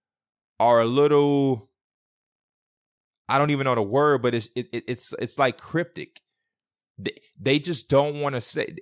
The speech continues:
for so long, it took them to just say, "Hey, he has a torn meniscus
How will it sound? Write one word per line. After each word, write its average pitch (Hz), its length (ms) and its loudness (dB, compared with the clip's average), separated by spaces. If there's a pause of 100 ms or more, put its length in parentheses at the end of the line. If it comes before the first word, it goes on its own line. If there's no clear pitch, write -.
(200)
for 147 200 0
so 175 320 0
long, 151 440 -2
it 117 120 -6
took 147 220 -4
them 127 160 -4
to 113 80 -6
just 110 240 -6
say, 113 240 2
"Hey, 110 380 -2 (260)
he 120 200 -2
has 120 540 0 (220)
a 104 100 -4
torn 120 440 -6
meniscus 110 680 -8